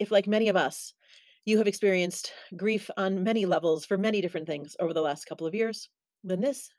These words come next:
might be the episode for you right now. Eleanor Beaton is the founder of Safi Media, an education and coaching company for women entrepreneurs. Safi Media is committed to advancing global gender equity, one woman-owned business at a time.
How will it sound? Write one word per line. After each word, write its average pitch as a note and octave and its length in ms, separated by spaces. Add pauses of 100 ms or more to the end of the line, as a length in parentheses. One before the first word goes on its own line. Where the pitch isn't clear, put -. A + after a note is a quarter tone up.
might F3 120
be F#3+ 80
the F3+ 100
episode F3+ 300
for G3 120
you G3 320 (380)
right D#3 200
now. G3 280 (440)
Eleanor D4+ 300
Beaton F#3+ 340
is F#3+ 100
the G3 80
founder F#3 460
of E3+ 120
Safi F3+ 420
Media, E3 360 (160)
an F3+ 120
education G#3+ 480
and G3 80
coaching F#3 300
company E3 360
for F3+ 140
women E3 360
entrepreneurs. - 600 (440)
Safi G#3 280
Media A3+ 280
is G3+ 120
committed G3 420
to F3+ 180
advancing F3 440
global F3+ 380
gender F#3 340
equity, E3+ 440
one F#3 320
woman-owned F#3 480
business F3 240
at D#3+ 100
a - 40
time. C3+ 280